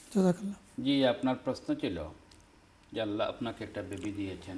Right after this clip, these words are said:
Speaker 2: দোয়া করি আল্লাহ সুবহানাহু ওয়া তাআলা বেবিকে যেন সুস্থ রাখেন, হায়াতে তৈয়বা দান করেন এবং মা হিসাবে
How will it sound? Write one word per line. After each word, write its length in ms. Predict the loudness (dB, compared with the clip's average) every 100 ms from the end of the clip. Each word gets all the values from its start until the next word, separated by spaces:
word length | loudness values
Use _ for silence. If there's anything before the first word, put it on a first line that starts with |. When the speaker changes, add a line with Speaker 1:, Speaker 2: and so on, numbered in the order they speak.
| -10 -12 -18 -20 -18 -20 -20 -20 -20 -20 -20 -12 -6
Speaker 2:
দোয়া 120 | -6
করি 200 | -4 -4
আল্লাহ 220 | -2 -2
সুবহানাহু 380 | -4 -6 -4 -6
ওয়া 60 |
তাআলা 180 | -4 -6
বেবিকে 340 | -6 -8 -8 -6
যেন 200 | -6 -8
সুস্থ 300 | -10 -8 -6
রাখেন, 300 | -4 -4 -4
হায়াতে 300 | -6 -6 -8
তৈয়বা 300 | -6 -6 -4
দান 220 | -4 -4
করেন 360 | -6 -6 -6
এবং 420 | -6 -4 -4 -4 -6 -6
মা 200 | 0 2
হিসাবে 560 | 4 4 2 4 0